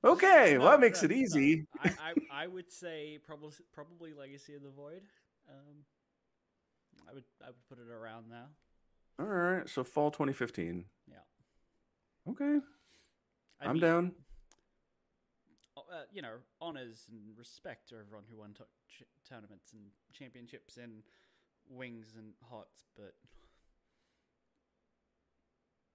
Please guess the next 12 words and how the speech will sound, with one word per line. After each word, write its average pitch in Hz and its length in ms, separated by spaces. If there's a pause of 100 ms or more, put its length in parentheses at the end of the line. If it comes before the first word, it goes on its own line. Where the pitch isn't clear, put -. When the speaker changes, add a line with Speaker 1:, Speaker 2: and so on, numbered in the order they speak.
(120)
Speaker 2:
you 123 160
don't - 160
count. - 140 (1120)
<laughs> - 100 (1000)
Speaker 1:
To 294 80
put 131 160
it 90 120
bluntly, 90 460 (520)
don't 101 240
count. - 440 (1300)
All 123 80
right. 302 200